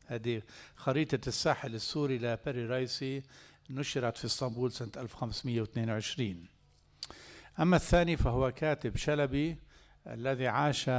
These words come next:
بين أعوام ألف ستمية وتسعة ألف ستمية وسبعة وخمسين، الذي كان أول من عمل على ترسيم الخرائط الحديث للأقاليم الأناضولية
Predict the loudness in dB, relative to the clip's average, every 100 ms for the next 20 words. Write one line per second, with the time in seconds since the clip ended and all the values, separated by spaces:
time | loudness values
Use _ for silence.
0 | 4 0 -2 -2 -2 -2 0 -2 -2 -8
1 | -10 -8 -6 0 2 4 2 2 -2 -2
2 | -6 -2 0 0 0 -4 -4 -6 -6 -8
3 | -2 0 2 2 0 -2 -8 -18 0 6
4 | 6 6 0 -4 -2 0 0 -4 -8 -20
5 | -14 -8 -2 0 0 2 2 4 4 6
6 | 8 6 4 2 0 0 2 4 2 0
7 | -2 -2 -2 -2 -2 -2 -2 0 2 -2
8 | -6 -6 -2 0 -2 -6 -8 -2 -2 0
9 | -2 -4 -2 2 2 2 0 -2